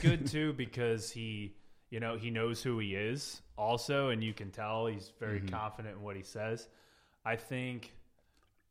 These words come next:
Speaker 1: I think that's an issue a lot of people have is they get on camera and they try to be him. You
Speaker 2: Yeah.
Speaker 1: know what I mean? And it doesn't work for
Speaker 2: Mm-hmm.
Speaker 1: everyone. Um, I probably tried to, you know, when I first saw that and I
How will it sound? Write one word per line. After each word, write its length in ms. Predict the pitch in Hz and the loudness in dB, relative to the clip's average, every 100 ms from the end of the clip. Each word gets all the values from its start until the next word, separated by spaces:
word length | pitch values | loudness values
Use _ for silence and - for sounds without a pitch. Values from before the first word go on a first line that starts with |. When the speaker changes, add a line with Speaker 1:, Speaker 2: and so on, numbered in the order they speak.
| _ _ _ _ - - - - - - _ - | _ _ _ _ -20 -18 -20 -20 -20 -20 _ -18
Speaker 1:
I 40 | - | -8
think 200 | 160 147 | -6 0
that's 200 | 156 160 | 0 2
an 80 | |
issue 300 | 135 139 143 | 6 6 6
a 20 | 123 | 8
lot 220 | 120 120 | 8 8
of 80 | 120 | 6
people 240 | 113 107 | 0 2
have 320 | 92 120 110 | 4 6 6
is 120 | 95 | 4
they 140 | 101 101 | 0 -2
get 160 | 104 | 0
on 160 | 104 101 | 0 0
camera 380 | 92 107 104 104 | -2 -4 -2 -2
and 100 | 101 | -2
they 140 | 98 | -2
try 320 | 95 - 101 101 | -2 -2 0 0
to 100 | 95 | -2
be 280 | 95 104 104 | -4 -4 -2
him. 300 | 104 107 85 - - - | -4 -6 -8 -14 -16 2
You 120 | 120 | 10
Speaker 2:
Yeah. 60 | 117 | 10
Speaker 1:
know 60 | |
what 100 | 104 | 10
I 60 | 107 | 2
mean? 260 | 104 113 113 | -4 -4 -4
And 100 | 104 | -6
it 100 | 95 | 0
doesn't 320 | 113 104 95 | 0 0 -4
work 380 | 101 104 - - | -2 -2 -4 -4
for 80 | 104 | -2
Speaker 2:
Mm-hmm. 160 | 95 | 0
Speaker 1:
everyone. 420 | 92 95 92 90 85 - - - - - | -2 -4 -6 -6 -10 -14 -20 -20 -16 -4
Um, 520 | 95 92 92 92 95 - - _ - - - | -2 0 -2 -4 -8 -12 -20 _ -20 -20 0
I 100 | 110 | 2
probably 340 | 120 135 117 104 | 4 6 4 2
tried 360 | - 107 98 | 2 2 2
to, 140 | 107 95 | -2 -4
you 120 | 120 | -4
know, 140 | 110 104 | -2 0
when 100 | 107 | 0
I 80 | 104 | 0
first 280 | - 104 - | 0 -2 0
saw 160 | 110 | 0
that 120 | 104 | 0
and 100 | 101 | -4
I 120 | 98 | -6